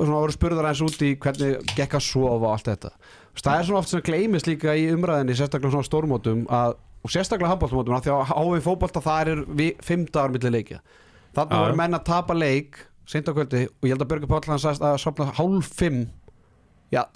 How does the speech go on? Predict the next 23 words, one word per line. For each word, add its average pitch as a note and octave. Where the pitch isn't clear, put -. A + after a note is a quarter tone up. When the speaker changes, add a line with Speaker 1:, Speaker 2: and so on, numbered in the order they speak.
Speaker 1:
tveim F#3+
dögum C#3
fyrir, C3+
hérna, C3
fyrir C#3+
leik. C#3+
Speaker 2:
Já, A#2
já. C#3
Speaker 1:
Þetta, D3
þe-, D3+
þetta F3+
oft -
gleymist G#3+
í F#3
umræðinni. D3
Speaker 2:
Ég, A#2
sko, -
vorkenni B2+
nú B2
ekkert B2+
það C#3
mikið, D#3+
sko. A2